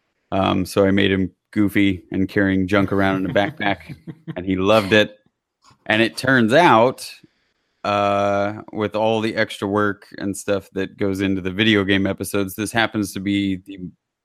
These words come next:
Speaker 1: like, best performing one I've ever had. Um, which makes, you know, I, I basically did all the extra work because that's what Eric and I had talked about, and I wanted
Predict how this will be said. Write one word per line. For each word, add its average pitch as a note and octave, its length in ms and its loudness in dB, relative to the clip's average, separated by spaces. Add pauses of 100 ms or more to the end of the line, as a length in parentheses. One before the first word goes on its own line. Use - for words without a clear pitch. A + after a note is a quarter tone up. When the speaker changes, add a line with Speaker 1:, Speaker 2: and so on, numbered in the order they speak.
(120)
Speaker 1:
like, F#2+ 200 -10
best G2 340 -4
performing G2+ 480 0
one G2+ 160 4
I've F#2+ 140 0
ever F#2+ 160 2
had. G2+ 420 0 (920)
Um, F#2+ 340 2
which G#2 160 0
makes, - 480 0
you B2 180 2
know, G2+ 280 4
I, A#2 140 2
I A2+ 220 -2
basically B2 400 2
did A2+ 160 2
all A2 140 6
the G#2+ 140 2
extra G#2 240 -4
work A2+ 200 0
because G2 320 -4
that's G2 280 -4
what F#2 220 -4 (1500)
Eric A2 300 4
and G#2 80 0
I G#2 80 2
had G#2 120 2
talked A2+ 260 -2
about, C3+ 280 -2
and G2+ 120 -6
I G2 60 -4
wanted G2 400 -4